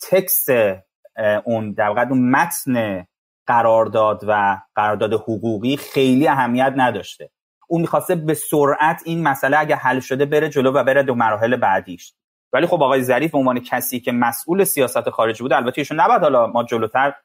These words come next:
بعداً در مورد قرارداد موقت ژنو و خود متن برجام صحبت خواهیم کرد در جلسات بعدی، بالاخره ایشون مسئول سیاست خارجی بوده، تجربه داشته و می‌دونسته که اینا بار حقوقی روی کشور میاره،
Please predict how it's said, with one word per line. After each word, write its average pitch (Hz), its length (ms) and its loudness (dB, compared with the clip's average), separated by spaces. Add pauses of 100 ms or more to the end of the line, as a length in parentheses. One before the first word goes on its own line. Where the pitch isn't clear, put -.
(200)
بعداً 123 220 0
در 131 100 2
مورد 120 140 -2
قرارداد 110 340 -2
موقت 107 440 -2
ژنو 110 320 -6
و 107 80 0
خود 117 240 -6
متن 110 360 -4
برجام 107 340 -2
صحبت 151 360 -2
خواهیم 123 260 -4
کرد 104 240 -4
در 101 220 -2
جلسات 101 400 -6
بعدی، 95 340 -6 (320)
بالاخره 117 240 2
ایشون 143 240 0
مسئول 131 340 0
سیاست 147 420 -2
خارجی 135 260 -2
بوده، 135 240 -2
تجربه 117 320 -2
داشته 143 220 -2
و 117 120 -2
می‌دونسته 175 480 -2
که 143 100 -4
اینا 127 160 2
بار 120 240 2
حقوقی 107 440 -4
روی 107 160 -2
کشور 101 420 -6
میاره، 95 280 -8